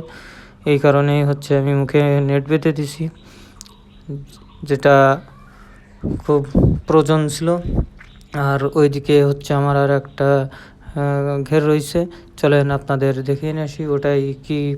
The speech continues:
পরিবেশ, কি পরিস্থিতির ভিতরে আছে, সেটাই দেখানোর চেষ্টা করব।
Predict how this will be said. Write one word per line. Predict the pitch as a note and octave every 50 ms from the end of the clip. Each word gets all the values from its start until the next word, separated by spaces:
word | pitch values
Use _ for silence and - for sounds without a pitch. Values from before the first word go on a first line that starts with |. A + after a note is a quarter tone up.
| C#3+
পরিবেশ, | - - D3 D3 C#3 C#3+ C#3+ C#3 - - - - - - - - - - - - - - - - - -
কি | - - C#3
পরিস্থিতির | - D#3+ D3 D3+ D3 - - D3+ C#3+ - D#3+ D3 C#3+
ভিতরে | D3+ C#3+ - D#3 D#3 D3+
আছে, | D3+ C#3+ - E3 E3 F3 - - - - - - - - - -
সেটাই | - - - D3+ C#3+ D3+ D3+ C#3+
দেখানোর | C#3+ C#3+ C#3 - D3 D3 D3+ D3 C#3+ C#3+ C#3+ C#3+
চেষ্টা | - C#3+ C#3 D3 D3 C#3
করব। | C#3+ C#3+ C#3 C#3